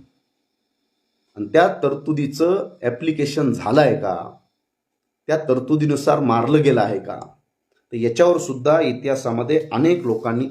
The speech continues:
अनेक प्रकारची संशोधनं केलेली आहेत. मी या Facebook लाईव्हच्या माध्यमातून, विषय फार गंभीर आहे आणि या माध्यमातून पूर्ण महाराष्ट्रामध्ये जातीचे, धर्माचे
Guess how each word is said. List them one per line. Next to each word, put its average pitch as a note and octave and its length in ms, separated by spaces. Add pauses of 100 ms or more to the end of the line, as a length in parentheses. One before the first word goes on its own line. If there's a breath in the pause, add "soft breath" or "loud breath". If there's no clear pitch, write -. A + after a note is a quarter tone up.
अनेक C3 280
प्रकारची A2+ 400
संशोधनं G2+ 520
केलेली F2 360
आहेत. B1 120 (800 soft breath)
मी D#3 420 (500)
या C#3 260 (180)
Facebook D3 360
लाईव्हच्या C#3 340
माध्यमातून, C3+ 600
विषय B2+ 460
फार C3+ 200 (140)
गंभीर A#2+ 320
आहे - 320 (640)
आणि A#2+ 200
या C#3 340
माध्यमातून A#2 720
पूर्ण D3 380
महाराष्ट्रामध्ये A#2+ 1080
जातीचे, A#2+ 640
धर्माचे A#2 840